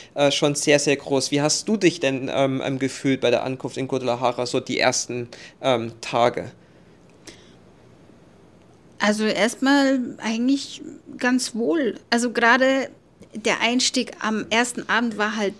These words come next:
Speaker 2: toll. Also wir sind, wir sind am ersten Abend so ein bisschen durch die, klar, äh, Meister Florian hatte in seinen Google Maps schon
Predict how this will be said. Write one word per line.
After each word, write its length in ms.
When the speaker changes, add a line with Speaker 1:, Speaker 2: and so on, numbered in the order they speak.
Speaker 2:
toll. 320
Also 200
wir 120
sind, 380
wir 80
sind 160
am 100
ersten 420
Abend 360
so 100
ein 60
bisschen 320
durch 200
die, 340
klar, 500
äh, 540
Meister 560
Florian 560
hatte 220
in 400
seinen 300
Google 260
Maps 340
schon 520